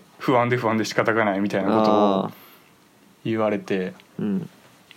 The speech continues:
Speaker 1: うん。んでなんか、で、「バイクで一人旅か」みたいな。
Speaker 2: うん。
Speaker 1: 「あんまおもんないな」みたいな。「そこもっと振り切れば面白かったのにな」とか思いながら。
Speaker 2: あー。
Speaker 1: 感じやな。
Speaker 2: そうやねんな。
Speaker 1: うん。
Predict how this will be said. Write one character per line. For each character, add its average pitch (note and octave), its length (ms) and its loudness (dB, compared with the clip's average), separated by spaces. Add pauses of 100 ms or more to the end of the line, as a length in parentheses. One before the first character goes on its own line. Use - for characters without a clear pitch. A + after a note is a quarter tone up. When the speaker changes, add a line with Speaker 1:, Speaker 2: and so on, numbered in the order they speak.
(160)
Speaker 1:
う A#2 40 -6
ん。 G2 440 -4 (1000)
ん B2+ 120 -2
で C3+ 120 0
な A2+ 80 -2
ん G#2+ 100 -2
か、 G2+ 180 -4 (1300)
で、 A#2 100 -2
「バ A#2 140 2
イ A2+ 80 -4
ク A2 100 -6
で F#2+ 80 -4
一 F#2 60 -8 (180)
人 G#2 60 -2
旅 F#2+ 220 -4
か」 F#2 160 -6
み F#2+ 100 -4
た F#2 100 -12
い F#2+ 60 -10
な。 G2 80 -16 (240)
Speaker 2:
う A2 40 -4
ん。 G2 280 -2
Speaker 1:
「あ - 20 -6
ん G#2 80 -4
ま G#2 60 0
お G#2 40 0
も A2+ 140 -2
ん G#2+ 60 0
な G2+ 100 0
い F#2+ 60 -4
な」 F#2+ 140 -4
み F#2 80 -10
た - 60 -16
い - 40 -20
な。 - 60 -20
「そ C3 120 -4
こ D#3+ 100 0
も D#3+ 140 2
っ E3 40 -8
と C#3+ 100 -6
振 A#2 140 -2
り A2+ 120 -2
切 - 140 -4
れ A2 80 2
ば G2+ 80 0
面 G2+ 160 -2
白 G#2 160 -4
か G2 60 -2
っ F#2 40 -4
た F#2 140 -8
の F#2 100 -6
に G2 60 -6
な」 F#2+ 100 -6
と F2+ 120 -12
か G2 100 -6
思 G2 80 0
い - 20 2
な G#2 60 2
が G#2 60 2 (120)
ら。 G#2 60 2
Speaker 2:
あ G2 400 0
ー。 - 40 -14 (960)
Speaker 1:
感 G2 140 -6
じ F#2+ 120 -8
や F#2 80 -8
な。 F#2+ 40 -16 (340)
Speaker 2:
そ - 160 -4
う - 40 2
や F#2 60 0
ね F#2 100 0
ん F#2+ 100 0
な。 G2+ 300 -4 (640)
Speaker 1:
う - 40 -10
ん。 F#2+ 320 -8